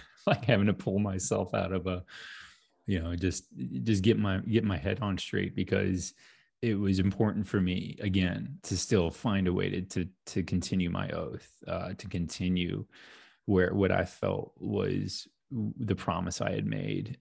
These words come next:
um, to serve. And it was like, in whatever capacity I need to, I get to serve in, uh, I just wanna serve. Yeah. And you, and you helped me. Um, you were one of the first people, and I'll forever be grateful because, you know, yeah, I didn't make it to,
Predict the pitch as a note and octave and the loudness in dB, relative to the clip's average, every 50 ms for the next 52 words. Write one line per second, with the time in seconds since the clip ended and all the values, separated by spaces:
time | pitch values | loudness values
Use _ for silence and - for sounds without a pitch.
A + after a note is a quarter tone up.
0 | _ A2+ G2 G2+ G2+ G#2 F#2 F#2 F#2+ F#2+ - G2 - - - G2+ F2+ - - E2+ | _ -6 -6 -6 -4 -6 -6 -6 -6 -6 -6 -4 -4 0 0 0 0 0 -2 -4
1 | E2+ - - - G#2 - G1+ F2+ - - - F#2+ G2 G2+ G2 F#2+ F#2+ F#2+ G#2 G#2 | -4 -6 -6 -6 -4 -2 -4 -4 -2 -2 -2 -2 0 0 2 4 2 4 2 2
2 | G2 - G#2+ F#2 - F#2+ F#2 F#2 - - G2 F#2+ F#2+ F#2+ F#2+ G#2 G2+ G2 F#2+ - | 2 2 0 0 2 0 0 -2 -4 -4 -4 -2 -2 -2 -2 -2 -2 -2 -4 -4
3 | - - F2+ F#2 F2 F2+ F2+ - - F2 - - F#2+ F#2+ F#2+ G2+ G2+ G2+ G2+ G#2 | -4 -4 -4 -2 0 -2 -2 -2 -4 -6 -4 -2 -2 -2 -2 -2 -4 -4 -4 -4
4 | G2 F#2+ F#2+ - - - G2 F#2+ F#2+ F#2+ - F#2+ F2+ F#2 E2+ - - - - - | -4 -4 -4 -4 -4 -4 -4 -4 -4 -4 -4 -4 -4 -4 -2 -2 -2 -2 -2 -4
5 | - - - C3+ - - _ - F#2 E2 E2+ F#2 G2+ F#2+ F#2 F2+ F2 F2+ - F#2 | -4 -8 -10 -14 -16 -14 _ -8 -8 -6 -6 -6 -4 -2 -2 0 0 0 0 0
6 | F#2 F2+ F2+ F#2 E2 G2 F2+ - - F#2+ F#2+ F#2 - G#2+ - - - - F#2 E2+ | -2 0 0 0 0 0 0 0 -2 -2 -4 -4 -4 -6 -8 -8 -4 -2 -2 -2
7 | F#2 F2+ - A#2+ B2+ A#2 C3 A2+ G2+ F#2 F#2 F#2 F#2+ F#2+ G2 G2 F#2 - F#2+ F#2 | -2 -4 -6 -8 -8 -6 -2 0 2 2 2 2 0 0 0 -2 -4 -4 -4 -4
8 | F#2+ - - G2 G2 F#2+ - - F2 F2 E2+ D#2+ - A2+ C3 - _ _ _ _ | -4 -2 -2 -2 -4 -4 -4 -6 -6 -6 -6 -6 -8 -10 -10 -14 _ _ _ _
9 | - F2 F2 E2 E2+ E2 - - - - - F#2+ F2+ F#2 F2+ E2+ F2+ F2+ F2 - | -4 -2 -2 -2 -2 -4 -6 -8 -10 -2 0 0 2 2 2 0 0 -2 0 0
10 | E2+ F2 F2+ F2+ - G#2 F2+ F2 F#2 - - F#2 F2+ - F#2+ F2+ F#2+ F#2 F2+ F#2+ | 0 0 0 0 -2 -4 -4 -4 -4 -4 -4 -6 -2 -2 0 0 0 -2 -4 -6
11 | - - - - - - - - - - _ _ _ _ _ _ - F#2+ E2 - | -10 -12 -16 -20 -20 -20 -20 -20 -20 -20 _ _ _ _ _ _ -8 -8 -6 -6
12 | - A#2 - _ _ _ _ _ _ _ _ _ _ _ _ _ _ _ _ _ | -8 -10 -12 _ _ _ _ _ _ _ _ _ _ _ _ _ _ _ _ _
13 | _ A#2+ G#2+ F#2 F2+ F#2+ - G#2+ G#2+ F#2 F#2 G2 F#2+ - F2+ - - | _ -2 -2 -2 -2 0 0 2 2 2 2 2 0 -2 -4 -6 -10